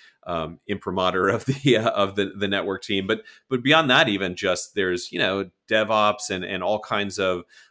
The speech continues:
uh, other things that fall under, um, you know, the, the, the general I T,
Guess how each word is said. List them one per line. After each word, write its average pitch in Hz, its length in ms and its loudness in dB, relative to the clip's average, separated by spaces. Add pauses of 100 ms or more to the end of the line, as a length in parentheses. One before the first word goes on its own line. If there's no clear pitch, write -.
(100)
uh, 104 160 0
other 139 180 4
things 131 220 -2
that 110 140 -6
fall 113 600 2
under, 101 580 0
um, 90 340 -2
you 98 120 -6
know, 85 260 -2
the, 92 280 -10
the, 87 360 -4
the 92 80 -8
general 90 420 -6
I 87 180 -2
T, 85 500 -10